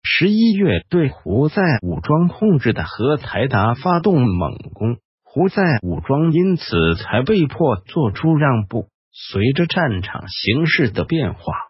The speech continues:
双方立场随时可能发生变化。其次，目前的协议只是指明了大体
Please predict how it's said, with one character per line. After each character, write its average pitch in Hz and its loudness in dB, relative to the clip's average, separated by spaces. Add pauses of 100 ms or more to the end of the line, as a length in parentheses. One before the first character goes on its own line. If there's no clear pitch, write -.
(240)
双 202 0
方 208 2
立 226 4
场 - -6
随 180 0
时 175 2
可 - -4
能 147 0
发 175 0
生 156 0
变 156 0
化。 - -8 (400)
其 - -2
次， - -4 (220)
目 233 4
前 131 0
的 127 0
协 92 -6 (160)
议 196 0
只 80 -4
是 156 -2
指 67 -6
明 92 0
了 135 2
大 143 -2
体 - -8